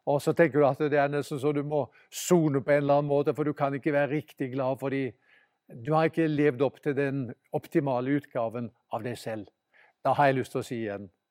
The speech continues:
du må stille klokka di. Du må justere tankene dine i forhold til, eh,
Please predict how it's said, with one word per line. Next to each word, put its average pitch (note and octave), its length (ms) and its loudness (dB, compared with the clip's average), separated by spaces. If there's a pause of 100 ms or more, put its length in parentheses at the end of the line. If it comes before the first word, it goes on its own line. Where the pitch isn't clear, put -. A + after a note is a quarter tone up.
(580)
du G2+ 320 -10
må E3 220 2 (420)
stille A#2 480 -4
klokka G2 400 -4
di. C#3 140 -14 (800)
Du B2 140 -4
må C#3 340 0
justere C#3 720 -2
tankene A#2+ 500 -4
dine B2 340 -6 (220)
i A#2+ 100 -14
forhold A2 460 -6
til, B2 320 -6
eh, B2 220 -4